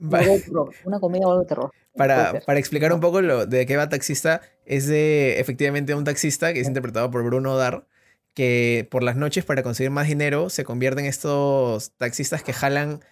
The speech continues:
Speaker 1: eh, borrachos en las discotecas y venden de ahí sus cuerpos. O sea, ya a modo de resumen, ¿no? Contando de qué va, para que la gente esté
Speaker 2: Claro.
Speaker 1: enterada de, de qué está tratando el corto.
Speaker 2: Cuando lo, cuando lo cuentas suena mucho más tétrico de lo que es, porque, claro, no venden los cuerpos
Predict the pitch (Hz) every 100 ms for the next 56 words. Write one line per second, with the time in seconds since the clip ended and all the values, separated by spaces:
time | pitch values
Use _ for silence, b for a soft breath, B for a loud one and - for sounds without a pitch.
0 | B - - - 120 117 127 131 139 160
1 | 151 127 - 123 127 135 180 - 117 123
2 | 139 127 117 123 123 - 117 92 104 -
3 | _ _ _ _ _ _ _ _ _ -
4 | 113 98 85 113 139 156 151 - 131 117
5 | 113 117 117 120 127 123 110 98 101 104
6 | 110 110 107 - 117 104 110 110 151 147
7 | - 165 147 127 131 127 110 110 107 -
8 | 113 107 107 104 104 92 143 - - 190
9 | 190 190 - 175 180 175 208 233 233 226
10 | 214 214 190 196 190 202 165 139 139 139
11 | 139 139 160 151 156 180 196 180 165 170
12 | 185